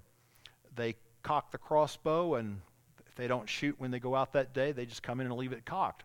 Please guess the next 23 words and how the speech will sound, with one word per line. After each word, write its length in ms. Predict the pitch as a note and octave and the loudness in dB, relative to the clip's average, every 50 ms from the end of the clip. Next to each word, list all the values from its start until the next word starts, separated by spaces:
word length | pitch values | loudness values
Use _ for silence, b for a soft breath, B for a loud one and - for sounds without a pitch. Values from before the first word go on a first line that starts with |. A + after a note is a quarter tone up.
| - - | -18 -12
I 80 | - A#2 | -8 -6
don't 220 | C#3 D3 A#2+ F#2 | -4 -4 -4 -6
do 120 | E2 E2 D#2+ | -8 -10 -10
that. 300 | D2+ D#2 D#2+ G2 A#2 - - _ _ _ _ _ _ _ _ _ _ _ _ _ _ _ _ _ _ _ _ _ _ _ _ _ b b b b b b _ _ - | -10 -6 -6 -6 -6 -8 -12 _ _ _ _ _ _ _ _ _ _ _ _ _ _ _ _ _ _ _ _ _ _ _ _ _ b b b b b b _ _ -8
I 60 | - | -4
don't 160 | A2 C3 B2+ | -2 -2 0
know. 180 | B2 C#3+ C#3 F#2 | 2 2 2 2
I'm 120 | F#2+ A#2 | 2 0
not 140 | B2+ B2+ A#2 - - _ _ _ | 0 -2 -4 -6 -12 _ _ _
telling 240 | - C#3+ B2+ A#2+ A#2+ | 0 0 0 0 0
you 80 | A2+ G#2+ | -2 0
what 180 | A2 B2 - - - - - _ - | 0 -2 -2 -4 -8 -20 -20 _ -10
is 160 | - A#2 G#2+ G2+ | -8 -8 -2 0
good 240 | C3+ C#3 C3 G#2 | 2 2 2 4
practice 400 | - C3 A#2 B2 - C3 A#2 - | 4 6 6 6 4 0 -6 -4
and 100 | A2+ A2 | -4 -2
what's 220 | A2+ A#2+ A2+ - - | -2 -2 -4 0 2
right 200 | A#2+ D3+ D#3+ - - | 2 2 2 0 -4
practice. 400 | - A2+ G2 G2+ - A#2 A2 - | -4 -4 -2 -2 -4 -8 -8 -2
I 140 | G#2+ C3 D3 | 0 0 0
just 300 | C#3+ C3 C3 A#2+ - - | 0 -2 -6 -6 -6 -2
know 240 | C3+ C3 C3 B2+ C3 | 0 0 2 2 2
that 400 | A2+ B2 A#2 A2+ - - - | 0 0 0 0 -2 -4 -10